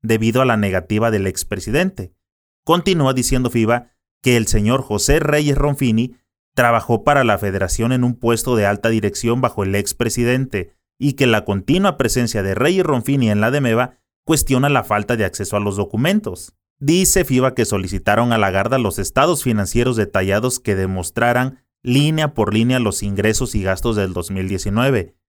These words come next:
Aclara fiba que los estados presentados por ademeva no cumplen con dicha solicitud y que parece haber una discrepancia entre los últimos que enviaron contra los que presentaron en enero.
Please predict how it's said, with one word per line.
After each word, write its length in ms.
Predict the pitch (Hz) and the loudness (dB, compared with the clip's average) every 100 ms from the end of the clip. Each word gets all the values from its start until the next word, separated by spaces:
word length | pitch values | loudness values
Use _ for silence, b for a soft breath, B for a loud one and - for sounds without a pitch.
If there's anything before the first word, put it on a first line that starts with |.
| _ _ - | _ _ -4
Aclara 440 | 104 - 107 123 | -4 0 0 2
fiba 300 | 135 123 131 | 0 0 0
que 100 | 131 | 0
los 200 | 104 92 | -4 -4
estados 340 | 90 - 156 175 | -4 0 0 2
presentados 580 | - 127 107 117 127 - | 0 2 2 2 0 0
por 200 | 123 120 | 0 2
ademeva 560 | 120 117 110 110 - _ _ | 2 2 2 0 -4 _ _
no 240 | - 131 131 | 0 0 2
cumplen 420 | 147 151 143 139 | 0 0 0 -2
con 200 | 135 107 | 0 0
dicha 220 | 110 131 | 0 0
solicitud 720 | 120 123 117 139 - 127 135 - _ - | -2 -2 0 -2 0 0 0 -6 _ -8
y 120 | 113 | -4
que 120 | - | -2
parece 680 | 104 95 98 117 - 123 - | -2 0 0 0 0 0 -2
haber 380 | 95 98 104 175 | -2 -2 2 2
una 140 | 202 | 2
discrepancia 640 | 160 123 117 107 113 113 135 | 0 -2 -2 -2 -2 -2 -4
entre 200 | 110 98 | -4 -6
los 200 | 98 151 | -2 0
últimos 400 | 180 202 175 - | 0 0 -2 -2
que 80 | |
enviaron 360 | 139 127 123 143 | -2 0 0 0
contra 280 | 113 98 92 | -4 -4 -4
los 160 | 92 | -4
que 120 | - 101 | -6 -6
presentaron 640 | 104 98 104 98 110 120 | -4 -4 -4 -2 0 0
en 60 | 113 | 0
enero. 480 | 120 170 196 92 | 0 0 0 -2